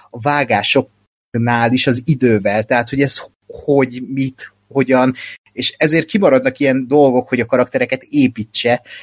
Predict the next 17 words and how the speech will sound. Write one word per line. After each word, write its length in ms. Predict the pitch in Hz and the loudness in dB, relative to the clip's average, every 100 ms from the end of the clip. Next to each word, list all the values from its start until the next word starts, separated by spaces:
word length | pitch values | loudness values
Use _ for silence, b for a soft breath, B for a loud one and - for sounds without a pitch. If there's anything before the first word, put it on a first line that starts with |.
| - | -16
és 160 | - 113 | -8 -6
a 60 | 120 | -2
főhőst 380 | 151 127 117 | 2 2 0
is 100 | 127 | -6
felépítse, 680 | - 139 117 113 123 - 143 B B - | -2 0 0 -2 -6 -2 -2 B B -4
hanem 380 | 135 139 139 - - _ _ _ | 0 2 0 -6 -20 _ _ _
helyette 460 | - 156 147 139 - | -6 0 0 0 2
ilyen, 420 | 147 147 143 147 | 4 6 4 4
ö, 440 | 147 104 139 143 143 151 - _ _ _ _ - | 2 2 4 6 4 0 -16 _ _ _ _ -6
úgymond 320 | 143 143 151 | -2 -2 -2
akciók 600 | - 156 - 131 123 117 | -4 -4 -2 0 2 0
vannak, 400 | 127 123 131 131 | 0 2 2 0
hogy 200 | - 135 | 0 0
akkor 400 | 127 - - 135 | 0 -2 0 2
most 300 | 120 117 113 - | 2 0 -2 -2
elmegy 460 | 143 135 131 127 - | 2 2 2 -2 -4
ide, 400 | 143 110 101 | -4 0 -2